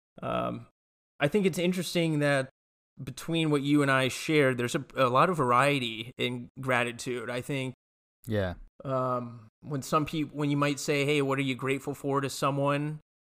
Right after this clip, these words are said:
Speaker 1: you might immediately go to something tangible, which is fine. It could be friends,
Speaker 2: Mm-hmm.
Speaker 1: family, it could be a job, but I also like that you
Speaker 2: Yeah,
Speaker 1: had
Speaker 2: maybe a good,
Speaker 1: mentioned
Speaker 2: maybe a house or, like, what town you live in
Speaker 1: Yeah.
Speaker 2: could be really nice or something, you know, th-, there could be tangible stuff.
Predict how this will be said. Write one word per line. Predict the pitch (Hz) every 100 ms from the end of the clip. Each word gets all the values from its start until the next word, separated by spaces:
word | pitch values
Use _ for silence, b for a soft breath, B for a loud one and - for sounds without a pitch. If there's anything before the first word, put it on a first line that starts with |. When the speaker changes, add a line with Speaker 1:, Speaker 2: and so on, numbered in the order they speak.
| _ _ _ _
Speaker 1:
you | 131 131
might | 127 131 123
immediately | 131 131 131 135 131
go | 120 123 131
to | -
something | 127 131 143
tangible, | 131 - 139 139 147 170
which | 165 -
is | 120
fine. | - 120 120 127 160 165
It | - -
could | 123
be | 123
friends, | - 131 131 123
Speaker 2:
Mm-hmm. | 117
Speaker 1:
family, | 127 131 127 127 127
it | -
could | 123
be | 123 123 123 120 - _ _ _ _ _ -
a |
job, | 120 123 123 135
but | 127
I | 127 135
also | 139 -
like | 131 131 127
that | 127 123
you | 135
Speaker 2:
Yeah, | 143
Speaker 1:
had | 120
Speaker 2:
maybe | 117 123
a |
good, | 123 123
Speaker 1:
mentioned | 117
Speaker 2:
maybe | 135 123 127
a | 110
house | 113 131 -
or, |
like, | 104 104
what | 98 104
town | - 107 107
you | 104
live | 110
in | 110
Speaker 1:
Yeah. | 135
Speaker 2:
could | -
be | 104
really | 101 104 101
nice | 95 110 123 127
or | 127
something, | - 120 117 131
you | 117
know, | 101 101 101
th-, | 127
there | - 104
could | -
be | 113
tangible | 101 104 101 104 110
stuff. | - 113 113 -